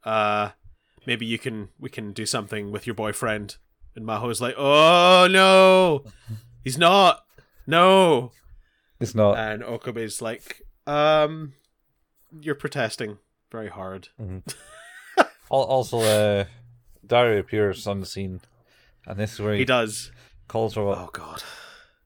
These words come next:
Speaker 2: I was saying, "Oh, look, you look like you're getting shorter." And she was like, "Shut up." I mean, how is that even a pickup line?
Speaker 1: <laughs> Yeah. <laughs> She says, "You know fine that how that, how is that even possible?"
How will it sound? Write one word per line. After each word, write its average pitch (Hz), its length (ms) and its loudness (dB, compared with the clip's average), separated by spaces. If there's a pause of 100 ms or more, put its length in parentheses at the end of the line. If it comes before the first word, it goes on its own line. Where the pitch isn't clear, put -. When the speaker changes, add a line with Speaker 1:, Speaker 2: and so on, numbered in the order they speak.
(420)
Speaker 2:
I 123 60 0
was 113 180 -2
saying, 113 160 -2
"Oh, 139 240 2
look, - 320 -6
you 139 140 -8
look 147 160 -10
like 113 140 -6
you're 104 120 -6
getting 104 260 -2
shorter." 101 540 -2 (1080)
And 87 440 -6 (120)
she - 160 -6
was 101 140 -4
like, 92 200 -2 (180)
"Shut 107 200 -6
up." 101 180 -2 (880)
I 98 100 -2
mean, 98 180 -4
how 104 120 -2
is 110 180 0
that 107 100 2
even 104 160 2
a 98 80 2
pickup 107 360 -6
line? 92 300 -10
Speaker 1:
<laughs> - 60 -16 (560)
Yeah. - 120 -12 (220)
<laughs> 180 240 -10
She 185 240 0
says, 151 720 -2 (520)
"You 165 500 -8
know 165 200 0
fine 127 540 0
that 113 240 -10
how 117 300 -2
that, 113 280 -6
how 127 240 -2
is 123 120 -4
that 127 160 -2
even 113 220 -10
possible?" 98 600 -12